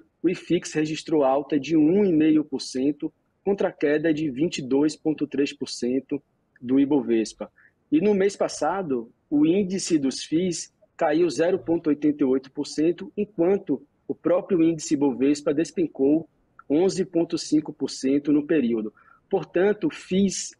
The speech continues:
é uma alternativa menos volátil para a classe de renda variável. Então, a nossa sugestão aqui é que o investidor diversifique ainda mais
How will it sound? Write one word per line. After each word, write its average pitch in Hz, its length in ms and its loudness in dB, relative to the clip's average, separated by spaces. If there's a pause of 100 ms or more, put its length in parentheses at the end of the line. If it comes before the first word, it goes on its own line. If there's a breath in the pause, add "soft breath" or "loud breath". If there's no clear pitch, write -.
é 147 100 0
uma 170 120 0
alternativa 170 640 -2
menos 170 420 4
volátil 156 720 0 (340 soft breath)
para 165 220 0
a - 20 -4
classe 151 720 -2 (220)
de 147 220 -4
renda 156 320 2
variável. 131 680 0
Então, 151 360 -2 (260)
a 135 100 -2
nossa 170 320 0
sugestão 160 640 0
aqui 156 400 -4 (260)
é 131 120 -2
que - 120 -2
o 156 40 6
investidor 147 500 2
diversifique 156 680 -4
ainda 156 300 2
mais 160 500 0